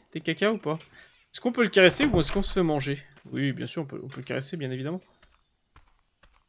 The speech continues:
C'est un niveau trente, on risque rien. <laughs> Euh, je m'en vais. Hungry. Il a faim. Il a faim, il a faim, il a faim. Mais attends, je viens de lui donner une grenouille. C'est pas les petites grenouilles, hein.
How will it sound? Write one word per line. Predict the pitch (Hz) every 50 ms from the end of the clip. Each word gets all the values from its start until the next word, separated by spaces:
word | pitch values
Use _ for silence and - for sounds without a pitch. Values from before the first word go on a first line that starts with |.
| _ _ _ -
C'est | 151
un | 160 170
niveau | 180 180 180 170
trente, | 175 - 175 165 143 139 - - -
on | 139
risque | 135 139 - -
rien. | 151 151 160 160 139 139
<laughs> | - _ _ - - - 539 480 415 339 - - - - - - - - - 214 - 240
Euh, | 262 302 320 339 277 277 277 277 262 254 226 - -
je | -
m'en | 220 220
vais. | 190 165 139 - - - - - - - - - - - - - - - - - - -
Hungry. | 196 214 175 147 127 117 - - - _ _ _ _ _ - _ _ _ _ _ _ _ _ _ _ _ _ -
Il | 131
a | 139
faim. | - 147 135 - _ - - _ _ -
Il | 135
a | 135
faim, | - 190 208 202
il | 190
a | 180
faim, | - 208 202
il | 196
a | 185
faim. | - 151 127
Mais | 131
attends, | 135 - 240
je | 180 151
viens | 156
de | 147
lui | 151 151
donner | 147 156 160 170
une | 180
grenouille. | 170 165 185 214 254 254 208 139 131 - - _ _ - _ _ _ _ _ _ _ _ _ _ _ _ _ _ _ _ _ _ _ _ _ _ _ _ _ _ _ _ -
C'est | 131 135
pas | 135 214 220
les | -
petites | - 170 156
grenouilles, | 147 165 214 285 311 277 233
hein. | 240 247